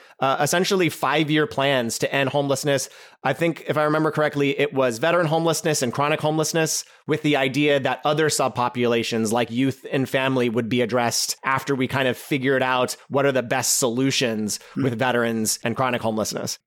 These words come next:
Speaker 1: Around twenty eleven, uh, so a year after, we have a launch of a program in V A called Supportive Services for Veteran Families. And what's really important about this particular program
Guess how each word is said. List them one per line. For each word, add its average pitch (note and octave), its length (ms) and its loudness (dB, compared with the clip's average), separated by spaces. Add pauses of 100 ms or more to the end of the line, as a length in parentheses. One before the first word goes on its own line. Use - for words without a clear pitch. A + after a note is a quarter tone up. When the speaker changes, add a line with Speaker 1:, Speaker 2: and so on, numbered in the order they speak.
(400)
Speaker 1:
Around F#3 360 0
twenty A#3+ 460 -2
eleven, D#3 840 2
uh, C#3 140 0
so D3 140 0
a C#3+ 40 2
year E3+ 160 0
after, D3+ 320 0
we D3 140 0
have F#3 240 2
a G#3 80 2
launch E3 320 2
of D3+ 80 -2
a C#3+ 80 2
program C#3+ 500 2
in B2+ 120 0
V B2 180 2
A A#2+ 80 2
called B2+ 240 -2
Supportive C#3 540 0
Services C3+ 560 0
for C3+ 120 -2
Veteran A#2+ 360 0
Families. G#2 540 0
And D#3 200 0
what's E3 160 -2
really C4+ 240 2
important F3 360 0
about C3+ 200 0
this D#3 140 0
particular D#3+ 440 0
program F3 560 0